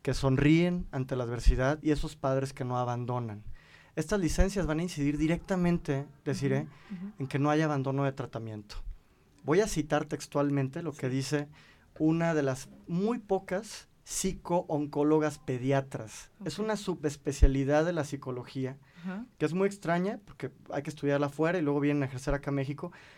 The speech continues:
Speaker 1: Mariana Campos, te mandamos un saludo con todo el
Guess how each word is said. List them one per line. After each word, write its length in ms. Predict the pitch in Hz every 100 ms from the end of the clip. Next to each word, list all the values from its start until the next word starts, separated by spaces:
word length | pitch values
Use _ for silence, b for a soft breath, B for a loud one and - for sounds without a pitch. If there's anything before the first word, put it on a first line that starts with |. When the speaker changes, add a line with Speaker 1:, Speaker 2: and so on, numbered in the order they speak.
| b
Speaker 1:
Mariana 340 | 131 135 156 156
Campos, 340 | 151 143 156
te 80 | 139
mandamos 340 | 135 135 147 143
un 80 |
saludo 340 | 143 139 139 143
con 160 | 127
todo 200 | 127 135
el 220 | 139 135